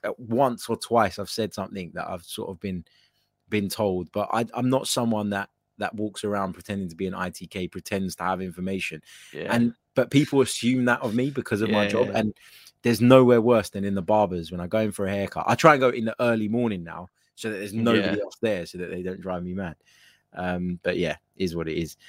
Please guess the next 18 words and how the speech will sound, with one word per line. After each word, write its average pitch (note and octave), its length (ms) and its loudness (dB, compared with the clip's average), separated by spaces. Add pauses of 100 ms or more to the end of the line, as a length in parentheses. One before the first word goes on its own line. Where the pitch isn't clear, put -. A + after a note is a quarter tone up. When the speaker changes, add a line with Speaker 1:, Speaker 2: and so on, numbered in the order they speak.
(220)
Speaker 1:
Uh, C3 140 8
look, C#3+ 320 10
let's, D3+ 260 8
um, D3 200 8
let's D#3 140 0
take C#3+ 200 2
some B2 120 0
of A2+ 40 0
these A2 120 -2
questions G2 360 -6
then, F2+ 120 -8
'cause F2+ 100 -14
there's F#2 120 -6
a F#2 40 -6
few, G2+ 380 -2 (880)
uh, F2+ 200 -4
coming F#2+ 300 -4
in. E2+ 240 -6